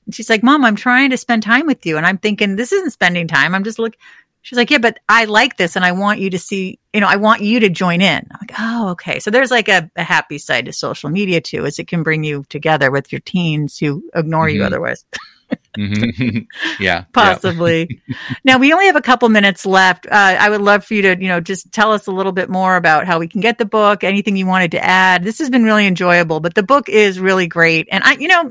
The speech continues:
Speaker 1: who knows? Maybe I'll keep trying. <laughs> Influenced, The Impact of Social Media on Our Perception. Brian Boxer Walkler, M D, be sure to follow him. But anything else you wanted to add today?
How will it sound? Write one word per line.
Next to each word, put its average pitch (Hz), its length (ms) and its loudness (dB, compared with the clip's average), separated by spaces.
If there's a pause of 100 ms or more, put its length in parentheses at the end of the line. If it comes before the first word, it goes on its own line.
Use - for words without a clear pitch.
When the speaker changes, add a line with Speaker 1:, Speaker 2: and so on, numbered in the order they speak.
Speaker 1:
who 339 80 -6
knows? 175 240 2
Maybe 233 280 2
I'll 220 120 4
keep 190 240 -4
trying. 170 420 2
<laughs> 240 120 4
Influenced, 254 680 0 (300)
The 226 160 4
Impact 233 400 2
of 208 160 2
Social 214 340 2
Media 190 460 2
on 185 180 4
Our 185 120 2
Perception. 190 840 -4
Brian 247 480 2
Boxer 202 460 2
Walkler, 180 480 0
M 175 240 -2
D, 214 180 -2
be 196 120 -4
sure 170 180 -4
to 160 100 -2
follow 175 360 2
him. 233 280 2
But 208 140 2
anything 254 340 4
else 254 180 2
you 269 60 -4
wanted 254 220 2
to - 40 -4
add 262 160 2
today? 294 440 -6